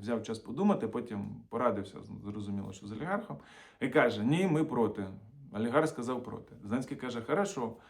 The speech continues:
Два аргументи. Перший. Міністр енергетики і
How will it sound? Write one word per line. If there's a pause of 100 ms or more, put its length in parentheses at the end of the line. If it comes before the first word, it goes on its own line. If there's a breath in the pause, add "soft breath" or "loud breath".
(300 loud breath)
Два
аргументи. (100)
Перший. (720 soft breath)
Міністр
енергетики (100)
і